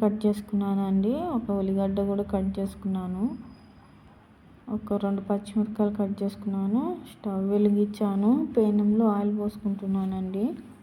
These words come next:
పోపు గింజలు వేసుకోవాలి. కొద్దిగా లైట్ ఫ్రై అయ్యాక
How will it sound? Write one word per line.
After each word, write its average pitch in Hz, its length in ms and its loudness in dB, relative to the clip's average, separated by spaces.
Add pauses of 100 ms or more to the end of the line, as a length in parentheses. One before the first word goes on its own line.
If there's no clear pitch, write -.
(2000)
పోపు 214 400 0
గింజలు 214 420 4
వేసుకోవాలి. 190 720 -2 (4000)
కొద్దిగా 214 400 0
లైట్ 214 240 2
ఫ్రై 208 240 -2
అయ్యాక 208 320 -2